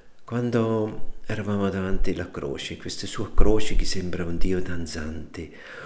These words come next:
una croce dove c'è la sagoma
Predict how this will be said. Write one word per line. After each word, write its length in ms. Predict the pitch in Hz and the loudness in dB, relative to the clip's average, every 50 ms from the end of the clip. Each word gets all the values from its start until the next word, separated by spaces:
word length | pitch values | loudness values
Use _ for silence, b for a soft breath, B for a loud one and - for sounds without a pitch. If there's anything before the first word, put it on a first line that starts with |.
| B B B | B B B
una 180 | - 92 95 | -8 -8 -6
croce 400 | - - 101 110 113 - - - | -6 -6 -4 -4 -4 6 8 10
dove 380 | - - 90 85 90 90 87 85 | 10 10 8 6 4 2 0 -2
c'è 200 | - - 98 90 | -4 -6 -6 -4
la 120 | 85 92 | -4 -4
sagoma 760 | 92 - - 107 104 101 - - 92 85 82 82 82 80 - | -6 -6 -6 -6 -8 -8 -10 -10 -10 -10 -10 -10 -10 -10 -12